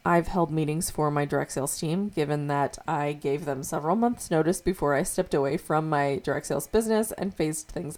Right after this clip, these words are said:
out over time. But I started thinking about this again last week because of a recent career shift. I was promoted to head coach within my employer's company, so I'm once again leading meetings for a team.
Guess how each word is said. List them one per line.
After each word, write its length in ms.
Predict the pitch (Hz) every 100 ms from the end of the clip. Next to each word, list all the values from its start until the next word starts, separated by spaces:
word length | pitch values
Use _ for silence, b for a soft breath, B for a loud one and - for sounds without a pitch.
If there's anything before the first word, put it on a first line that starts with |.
| -
out 280 | 147 - -
over 300 | 160 - 156
time. 680 | - - - 220 - 196 226 B B B B B B _ _ _ _ _ _ 202
But 280 | 214 - - _ _ _
I 100 | 220
started 380 | 226 302 302 294
thinking 280 | 262 254 226
about 200 | 202 190
this 140 | 185 190
again 280 | 170 165
last 320 | 156 151 - 160
week 260 | 127 -
because 320 | - 165 156 165
of 320 | 160 - - 208
a 80 |
recent 480 | 175 170 160 165 -
career 280 | - 339 381
shift. 420 | - - - - b b b b b b b b -
I 140 | 165
was 280 | 160 160 160
promoted 460 | - 180 180 190 185
to 240 | - 156
head 280 | 170 214 226
coach 420 | - 185 247 -
within 440 | 196 175 185 180 190
my 140 | 170
employer's 580 | 165 175 - 156 180 208
company, 500 | - 170 - 151 196
so 380 | - 160 156 -
I'm 160 | 160 160
once 300 | 165 185 214
again 400 | 185 165 180 160
leading 340 | 151 156 180
meetings 540 | 269 247 190 202 -
for 420 | - 151 147 151 -
a 60 |
team. 640 | 185 - 302 226 - -